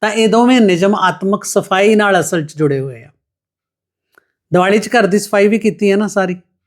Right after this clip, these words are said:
ਸਭ ਗੰਦ ਬਾਹਰ ਕੱਢਿਆ ਨਾ, ਤਾਂ ਫਿਰ ਇਹ ਵੀ ਆਤਮਿਕ ਸਫਾਈ ਨਾਲ ਜੁੜੇ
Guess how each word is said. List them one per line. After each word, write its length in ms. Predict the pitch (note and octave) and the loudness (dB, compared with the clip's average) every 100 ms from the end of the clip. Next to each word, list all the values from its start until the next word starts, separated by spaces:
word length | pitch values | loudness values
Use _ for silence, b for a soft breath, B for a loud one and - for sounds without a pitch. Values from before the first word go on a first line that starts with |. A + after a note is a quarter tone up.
| _ _ | _ _
ਸਭ 220 | - G#3+ A3+ | -6 -2 0
ਗੰਦ 280 | G#3 G#3 | 0 0
ਬਾਹਰ 220 | G3+ G#3 G#3 | 2 0 0
ਕੱਢਿਆ 340 | G3+ G3+ G3+ | -2 0 -2
ਨਾ, 160 | G3 G3+ _ _ _ _ _ _ - | -4 -10 _ _ _ _ _ _ -4
ਤਾਂ 80 | F#3+ | -2
ਫਿਰ 180 | G#3+ G#3+ | 0 -2
ਇਹ 320 | G#3 G#3 A3 | 2 2 4
ਵੀ 480 | A3 A3 A3 A3 A3 _ _ _ _ _ _ _ _ _ _ _ _ - | 4 2 0 -4 -8 _ _ _ _ _ _ _ _ _ _ _ _ -2
ਆਤਮਿਕ 360 | F#3+ F#3+ G#3 G3 | 0 2 0 0
ਸਫਾਈ 400 | - D3+ F3+ E3 | -6 -2 0 2
ਨਾਲ 220 | E3 D#3+ | 0 0
ਜੁੜੇ 440 | D3+ D3 D3 - | 2 0 -2 -8